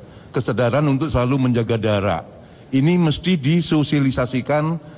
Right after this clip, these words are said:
kemana-mana, di setiap elemen masyarakat. Tentu, pemerintah saja tidak cukup. Pemerintah yang biasa didukung oleh T N I dan Polri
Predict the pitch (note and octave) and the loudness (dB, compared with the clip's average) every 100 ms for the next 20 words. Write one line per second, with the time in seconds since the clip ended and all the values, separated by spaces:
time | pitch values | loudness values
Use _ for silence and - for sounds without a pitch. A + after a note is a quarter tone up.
0 | - - C#3 C3+ B2 B2 A2+ G#2+ E2+ D#2 | -8 -2 0 2 2 0 0 -2 -4 -6
1 | - C3+ B2+ - C3+ C3 C3+ - A#2+ A#2 | -4 -2 -2 -2 -2 0 -2 -4 -2 0
2 | A2+ A2 G#2+ G#2+ F#2+ F#2+ E2+ - - - | 0 0 -2 -2 -2 -2 -4 -6 -16 -20
3 | - - E3 F#3+ D3+ C#3 C#3 C#3+ - - | -20 -4 0 2 2 2 0 -4 -10 -12
4 | - E3 E3 D#3+ D#3+ D3 C#3 C3+ A#2 D3+ | -2 0 2 2 0 0 -2 -2 -2 0
5 | E3 D3+ B2 B2+ A#2+ G#2+ A#2 F#2 - - | -2 -2 -4 -4 -4 -4 -2 -4 -6 -20
6 | - - - - - - - C3+ B2 B2 | -20 -20 -20 -20 -20 -12 -2 0 2 2
7 | A#2 E3 E3 C3+ B2 A#2 A2+ A#2 C3+ B2 | 0 0 0 0 0 0 0 0 0 -2
8 | A2 A#2 A#2 C3 B2 A#2+ A2+ C3+ A#2 A2+ | -2 -4 -2 0 0 0 0 0 0 0
9 | B2 A2+ A2 F#2+ D3 C3+ G#2+ F#2 | 0 0 0 0 2 2 0 -2